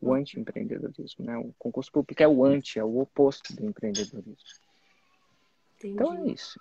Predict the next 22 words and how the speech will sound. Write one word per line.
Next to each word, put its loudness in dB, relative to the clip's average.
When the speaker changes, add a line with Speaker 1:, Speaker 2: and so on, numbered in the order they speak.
Speaker 2:
Então -2
o -2
que -4
Speaker 1:
Eu -2
Speaker 2:
que -2
Speaker 1:
queria -
te -4
Speaker 2:
acontece? 0
Se, -8
Speaker 1:
perguntar. -8
Speaker 2:
se -6
vo-, -2
se -8
você 0
aumentar 4
seu -2
regime 2
de -4
conteúdo, -4
sua, 0
sua -2
audiência -2